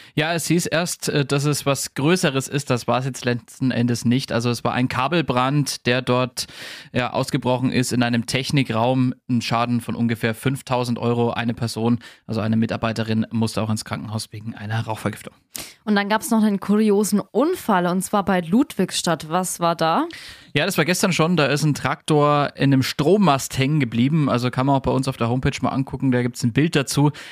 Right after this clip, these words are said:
Speaker 1: Hat den ganzen Strommast umgerissen, ist dann im Prinzip aber zum Glück nicht so sehr viel passiert.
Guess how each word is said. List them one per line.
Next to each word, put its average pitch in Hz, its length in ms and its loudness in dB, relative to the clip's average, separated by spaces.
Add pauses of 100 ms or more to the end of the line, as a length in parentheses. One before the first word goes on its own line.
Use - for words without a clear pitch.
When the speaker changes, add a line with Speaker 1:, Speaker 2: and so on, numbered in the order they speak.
(120)
Speaker 1:
Hat 131 180 -4
den 147 140 2
ganzen 135 240 2
Strommast 135 500 0
umgerissen, 165 680 4 (120)
ist 151 220 0
dann 156 160 2
im 147 160 0
Prinzip 143 420 0
aber 131 220 2
zum 131 220 -2
Glück 135 260 -2
nicht 127 360 4
so 139 100 0
sehr 131 200 2
viel 147 160 0
passiert. 135 480 0